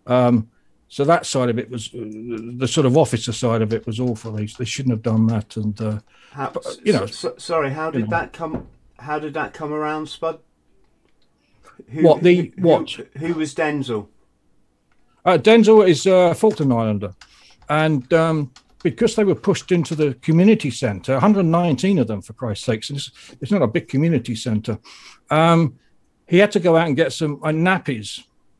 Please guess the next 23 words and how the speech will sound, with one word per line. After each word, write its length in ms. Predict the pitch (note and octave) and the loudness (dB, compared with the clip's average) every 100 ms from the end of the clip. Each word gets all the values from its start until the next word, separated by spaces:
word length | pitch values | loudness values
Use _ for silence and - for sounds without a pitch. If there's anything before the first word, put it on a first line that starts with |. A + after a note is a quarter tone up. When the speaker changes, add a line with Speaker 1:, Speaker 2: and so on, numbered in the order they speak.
| _ _ | _ _
Speaker 1:
uh, 440 | A#2+ A2+ G#2+ G#2 F#2 _ _ _ _ _ _ _ _ | -6 -4 -2 -4 -8 _ _ _ _ _ _ _ _
for, 220 | - - | -14 -12
for 160 | - D3 | -4 -2
the 80 | |
baby 480 | A2 D#3+ C#3+ G#2+ E2 _ _ _ | 2 4 4 0 -10 _ _ _
and 140 | B2+ B2 | -4 -2
get 140 | C3 | -2
some 160 | - B2+ | -4 -6
food 320 | - D3+ B2+ | 0 0 0
and 120 | A2 | -2
stuff. 720 | - - - - _ - - - | -4 -12 -16 -18 _ -20 -20 -4
And 100 | D3 | 2
what 200 | F#3 D#3+ | 4 4
happened 340 | C3+ B2 B2 | 2 2 2
was 280 | G#2+ G#2+ A2 | 2 -2 -4
there 120 | C3+ | -2
was, 400 | C3 C#3 A2+ - | -2 -2 -4 -12
uh, 320 | B2 A#2 A#2 G#2 _ _ - | -10 -10 -8 -10 _ _ -4
he 100 | C#3 | 2
went 220 | F#3 D3 | 2 2
to 100 | D3 | -2
a 40 | |
house 800 | A#2 D#3 C3+ A2+ - - - - | 0 -2 -2 -4 -8 -12 -12 -20